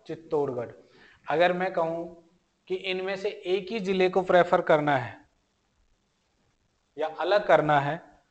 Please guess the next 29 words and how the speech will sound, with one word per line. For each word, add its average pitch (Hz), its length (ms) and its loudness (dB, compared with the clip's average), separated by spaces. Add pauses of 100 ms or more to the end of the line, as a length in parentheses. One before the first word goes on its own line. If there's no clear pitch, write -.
(240)
तो 165 60 -2
क्या 175 140 2
कर 180 180 6
सकते 208 300 0
हो 208 100 2
कि 208 120 0
दोनों 180 300 2
को 180 140 -8
कोई 185 280 2
विशेषता 165 500 0
को 175 100 0
लेकर 165 320 0
आप, - 360 -6 (1900)
अगर 190 220 2
दोनों 180 380 -2
में 196 120 -2
से 208 180 0 (180)
एक 190 200 2
ही 214 140 -4
answer 180 480 0
देना 160 280 0
हो, 131 380 -6 (1500)
मान 156 200 2
लो 180 80 2
चित्तौड़ 180 440 4
का 170 100 4
ही 175 120 6
देना 151 300 0
है 127 280 -10